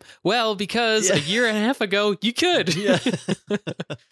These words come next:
Speaker 2: Yeah, so I'm excited because these episodes, obviously, thank you, Dakota, because he always, uh, does the more hardware-focused ones, uh, because, uh, John and I are stupid and he's not here. So, but with that being said,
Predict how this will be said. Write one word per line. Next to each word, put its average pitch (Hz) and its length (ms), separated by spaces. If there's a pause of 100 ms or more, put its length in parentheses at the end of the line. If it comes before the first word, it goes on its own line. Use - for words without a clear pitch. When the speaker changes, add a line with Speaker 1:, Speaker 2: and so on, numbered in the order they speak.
(380)
Speaker 2:
Yeah, 113 180
so 139 220
I'm 175 220
excited 170 380
because 131 280
these 143 220
episodes, 131 680
obviously, 123 480
thank 117 240
you, 120 60
Dakota, 110 380
because 107 260
he 120 120
always, 107 420
uh, 104 220 (420)
does 123 280
the 127 80
more 120 180
hardware-focused 123 800
ones, 139 400 (420)
uh, 110 360
because, 110 560
uh, 110 200
John 120 360
and 135 120
I 139 320
are 127 140
stupid 117 380
and 107 100
he's 117 180
not 120 140
here. 113 240 (360)
So, 156 500 (580)
but - 500
with 165 220
that 143 200
being 113 240
said, 104 460